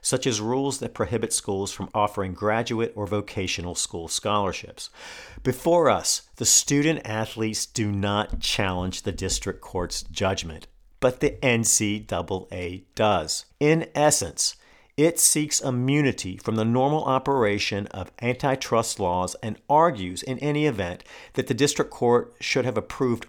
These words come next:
all of its existing restraints. We took this case to consider those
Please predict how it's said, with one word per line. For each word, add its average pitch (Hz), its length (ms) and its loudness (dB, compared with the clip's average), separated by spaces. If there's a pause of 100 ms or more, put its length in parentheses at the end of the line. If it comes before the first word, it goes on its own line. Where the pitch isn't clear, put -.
(100)
all 120 220 6
of 110 100 0
its - 300 -4
existing 95 800 -4
restraints. 90 760 -6 (100)
We 107 200 -2
took - 480 0 (120)
this 123 300 4
case 87 540 0 (160)
to 127 100 -2
consider 123 720 4 (160)
those 95 600 0